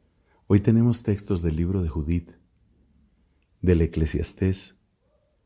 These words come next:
y del Evangelio según San Lucas. Como pueblo unido y creyente,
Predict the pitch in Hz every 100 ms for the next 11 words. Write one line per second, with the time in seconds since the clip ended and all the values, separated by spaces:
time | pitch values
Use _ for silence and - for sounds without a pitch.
0 | _ _ 98 95 90 85 80 98 104 107
1 | 87 82 78 82 76 76 73 73 - _
2 | _ _ _ _ _ _ _ _ _ _
3 | _ _ _ _ _ _ _ _ _ _
4 | _ _ _ _ _ _ - 101 92 -
5 | 98 95 101 101 - 95 98 110 113 107
6 | 95 87 90 78 - 78